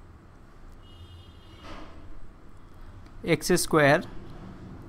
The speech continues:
প্লাস টু এক্স ওয়াই মাইনাস টু ওয়াই মাইনাস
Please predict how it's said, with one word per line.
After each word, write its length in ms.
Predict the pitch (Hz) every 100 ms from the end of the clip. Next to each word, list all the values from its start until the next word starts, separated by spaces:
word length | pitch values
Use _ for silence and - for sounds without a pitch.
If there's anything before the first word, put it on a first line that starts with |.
| - - - - - - - - - - - - - - - - - - - - - - - - - - -
প্লাস 340 | 156 147 160 - - - -
টু 240 | 196 185
এক্স 360 | 156 151 - 151
ওয়াই 420 | 139 131 165 202 - - - - - - - - - - - -
মাইনাস 720 | 151 143 147 151 151 156 156 - -
টু 120 | 175 170 143
ওয়াই 340 | 131 131 170
মাইনাস 680 | 156 139 131 139 160 165 -